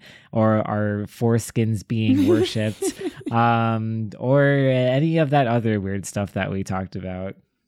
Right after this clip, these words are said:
Speaker 2: Thank goodness there's a lot of laws in place nowadays to, to protect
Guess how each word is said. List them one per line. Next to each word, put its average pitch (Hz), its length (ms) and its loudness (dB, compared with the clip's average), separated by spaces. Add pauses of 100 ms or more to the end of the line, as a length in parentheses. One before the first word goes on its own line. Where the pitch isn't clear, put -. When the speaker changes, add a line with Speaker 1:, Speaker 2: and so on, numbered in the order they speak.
Speaker 2:
Thank 170 160 -4
goodness 180 240 -2
there's 165 180 -2
a 156 60 -4
lot 151 160 0
of 143 140 -4
laws 147 340 0
in 139 140 0
place 139 440 -4
nowadays 131 640 -2
to, 127 340 -4
to 170 100 -4
protect - 600 -6